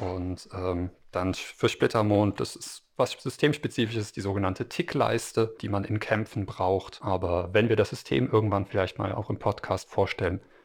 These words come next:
erzähle ich da dann noch mehr dazu. Das ist also im Prinzip alles, was ich hier in dieser Quickstarter-Box habe. Ich habe Würfel, ich habe Einstiegsregeln, ich habe ein Einstiegsabenteuer, vorgefertigte Charaktere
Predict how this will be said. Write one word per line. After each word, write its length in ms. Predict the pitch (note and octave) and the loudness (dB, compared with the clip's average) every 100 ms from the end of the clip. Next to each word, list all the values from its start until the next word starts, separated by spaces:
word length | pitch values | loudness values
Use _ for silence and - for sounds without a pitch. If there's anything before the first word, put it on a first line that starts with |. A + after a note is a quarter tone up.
| _ - | _ -2
erzähle 320 | - - G2+ | -2 0 -2
ich 140 | F#2 | -2
da 120 | - F2+ | -4 -2
dann 120 | F2 | -2
noch 160 | F2+ | -2
mehr 160 | C#3 C3+ | 2 2
dazu. 360 | G2+ - - - - - _ _ _ | 2 -2 -14 -18 -20 -20 _ _ _
Das 220 | G#2 C3 | 2 2
ist 140 | D#3 - | 0 0
also 360 | A#2+ A#2+ C3+ | 0 2 0
im 120 | B2 | -2
Prinzip 260 | A2+ - - | -2 -4 0
alles, 260 | G#2 D3 - | 0 0 -2
was 140 | A#2+ | -6
ich 80 | - | -4
hier 160 | - | -2
in 80 | D3 | -2
dieser 300 | - - G#2+ - - | -2 -2 -2 -4 -4
Quickstarter-Box 880 | - D3 - - G2+ G2+ G2 - - | -2 -2 -2 -2 -2 -2 -4 -4 -2
habe. 280 | F2+ G2+ F#2+ | 0 0 -2
Ich 140 | - | -6
habe 220 | G2 - | -6 0
Würfel, 340 | B2+ B2+ A#2 - | 2 2 -2 -6
ich 140 | - | -6
habe 240 | F#2+ - - _ - | -6 -6 -12 _ -6
Einstiegsregeln, 960 | A#2+ B2+ - A2 - - G2+ G2 F#2+ | -4 -4 -6 -8 -8 -6 -4 -4 -4
ich 160 | - - | -6 -4
habe 260 | F#2+ G2 G2 | -2 -2 -4
ein 160 | G2 | -2
Einstiegsabenteuer, 1120 | G#2 G#2+ - - - - A2+ C#3+ - A#2+ A2+ | -2 -2 -4 -10 -6 0 2 2 0 2 2
vorgefertigte 720 | A2 - B2 A#2+ A2+ - A2+ - | 0 -2 2 2 0 -4 -4 -2
Charaktere 640 | G2 F#2+ - B2 B2+ | -4 -4 -2 0 0